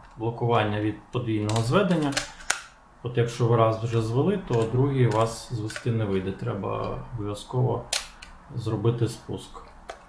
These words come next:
Різьби під тросик або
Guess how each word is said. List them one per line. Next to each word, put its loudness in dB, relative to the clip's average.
Різьби 6
під 4
тросик 4
або 2